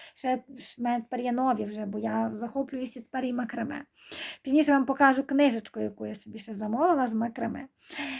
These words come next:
Так от, мої проєкти, мої маки. Ну, маки, вони тяжкі. М, я не годна їх довго вишивати. Я в січні, пам'ятаю, цього січні, цього року я повишивала ще чотири дні маки.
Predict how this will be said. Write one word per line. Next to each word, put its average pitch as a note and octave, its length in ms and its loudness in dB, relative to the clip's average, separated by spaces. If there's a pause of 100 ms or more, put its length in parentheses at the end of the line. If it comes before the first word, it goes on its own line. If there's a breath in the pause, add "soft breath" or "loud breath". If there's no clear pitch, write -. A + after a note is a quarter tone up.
(280 loud breath)
Так E4 200 10
от, B3+ 240 4
мої E4 240 6
проєкти, A#3+ 920 2
мої D#4+ 320 4
маки. A#3 480 0
Ну, C#4 120 2
маки, E4+ 340 4
вони C#4+ 200 2
тяжкі. B3 600 -2 (400)
М, C4+ 360 6 (160)
я D4+ 460 6
не C#4 260 4
годна G#3+ 300 2
їх G#3+ 160 2
довго A3 340 0
вишивати. D4 520 2
Я C4+ 120 4
в A#3+ 60 0
січні, D4 520 2 (140)
пам'ятаю, B3+ 560 0
цього C4 420 0
січні, E4+ 480 0 (240)
цього A3+ 320 -2
року C#4+ 380 4 (360 loud breath)
я D#4 140 2
повишивала D4 560 4
ще C#4 200 -6
чотири C4 380 -2
дні A#3 200 0
маки. F#3+ 340 -6